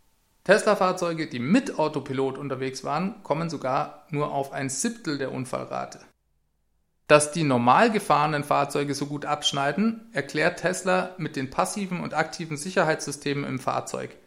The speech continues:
die ja auch ohne Autopilot aktiv sind. Hier die genauen Zahlen. Im letzten Quartal hat Tesla für Fahrzeuge mit aktivierten Autopilot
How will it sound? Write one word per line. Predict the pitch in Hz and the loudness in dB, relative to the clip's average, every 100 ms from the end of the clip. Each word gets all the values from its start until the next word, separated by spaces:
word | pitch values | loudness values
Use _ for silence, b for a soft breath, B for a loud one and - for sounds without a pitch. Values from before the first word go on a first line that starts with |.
| _ - | _ -8
die | 139 | -4
ja | 139 | -2
auch | 127 | -4
ohne | - 165 175 | -2 0 2
Autopilot | 147 143 143 131 123 123 | 0 -2 -4 -4 -4 -6
aktiv | 131 - 131 - | -10 -10 -12 -10
sind. | 123 123 - _ _ _ _ | -12 -12 -18 _ _ _ _
Hier | 226 247 | -2 0
die | 196 | 0
genauen | 160 147 147 139 | 0 0 0 0
Zahlen. | 120 120 120 - _ _ _ - | -2 -2 -6 -14 _ _ _ -6
Im | 147 | 2
letzten | 185 220 208 | 2 2 0
Quartal | 196 190 151 147 147 - | 2 2 2 2 0 -4
hat | - 143 | -6 -6
Tesla | - 170 170 156 151 | -2 -2 0 0 0
für | - 127 | -4 -10
Fahrzeuge | - 131 143 - 127 127 131 151 | 0 2 2 0 -4 -4 -6 0
mit | 185 185 | -2 0
aktivierten | 180 170 - 160 160 170 165 165 160 - - | -2 -2 -6 -8 -4 -4 -4 -6 -6 -8 -6
Autopilot | 147 147 143 - 135 131 131 131 | -4 -4 -6 -8 -6 -4 -4 -6